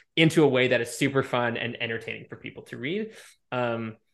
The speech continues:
the other one, if, you know, a backup superpower, I guess, is, like, I don't know, like, being able to pull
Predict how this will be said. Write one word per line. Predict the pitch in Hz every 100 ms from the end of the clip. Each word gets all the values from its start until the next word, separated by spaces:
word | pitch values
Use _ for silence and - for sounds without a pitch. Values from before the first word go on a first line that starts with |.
| _ _ _ _ _ _ _ _
the | 156 156 131
other | 135 160 165
one, | 143 131 127 127 -
if, | 143 131
you | 143
know, | 113
a | 117
backup | 131 131 135
superpower, | - 123 123 - 117 117 110
I | 120
guess, | 113 113 - -
is, | 117 -
like, | 113 110 - - _ _ _ _ _ _ _ _ _ _ _ _ _ _ _ _ _ _ _ _
I | 196
don't | 156
know, | 135 151
like, | 175 170 - - _ -
being | 175 247 185
able | 185 185 185
to | 185 160 151 139 - _ _ _ -
pull | 147 147 156 165 160